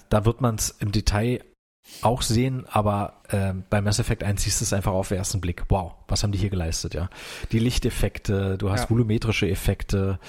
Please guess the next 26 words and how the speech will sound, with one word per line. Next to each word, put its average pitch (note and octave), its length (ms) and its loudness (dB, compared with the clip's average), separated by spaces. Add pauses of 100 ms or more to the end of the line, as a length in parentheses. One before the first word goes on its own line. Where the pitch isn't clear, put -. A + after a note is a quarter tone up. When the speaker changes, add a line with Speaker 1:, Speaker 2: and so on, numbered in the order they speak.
(300)
Speaker 2:
Ja. C3 100 0
Speaker 1:
äh, G2 240 -2
die G2+ 160 -2
Detail, A2+ 720 0 (160)
der A2+ 100 -4
Detailgrad A2 540 -2
in A2 120 -8
den A2 120 -6
Gesichtern G2+ 460 0
ist F#2 100 -6
einfach F#2 260 -4
phänomenal. G2 680 -2 (520)
Und G#2+ 200 0
dass A2+ 120 2
sie B2+ 120 2
auch G#2+ 80 -2
die - 100 -4
deutsche A2 300 2
Synchro A2 320 2
gelassen G2+ 320 0
haben, F#2+ 100 0
finde G2+ 200 2
ich F#2+ 80 -4
überhaupt A2 280 2
nicht - 120 -4
verwerflich. E2+ 560 -2